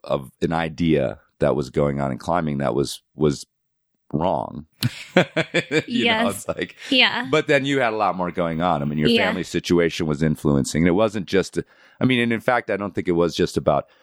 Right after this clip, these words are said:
Speaker 1: you wanted to climb better.
Speaker 2: It had nothing to do with
Speaker 1: Right.
Speaker 2: climbing, honestly.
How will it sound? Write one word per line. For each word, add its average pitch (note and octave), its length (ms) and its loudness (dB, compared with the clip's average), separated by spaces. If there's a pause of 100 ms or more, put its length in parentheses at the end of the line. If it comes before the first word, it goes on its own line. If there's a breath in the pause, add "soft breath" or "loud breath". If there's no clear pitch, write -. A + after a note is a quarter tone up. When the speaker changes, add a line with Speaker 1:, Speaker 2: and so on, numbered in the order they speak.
(360 soft breath)
Speaker 1:
you F#2 180 2
wanted D2+ 300 -2
to B1 180 -12
climb F2 360 -2
better. - 380 -8 (200)
Speaker 2:
It F#3+ 60 4
had G#3 180 2
nothing G3 340 0
to G3 120 4
do F#3+ 200 0
with G3+ 240 0
Speaker 1:
Right. C#2+ 340 0
Speaker 2:
climbing, G#3 560 0
honestly. G#3 680 2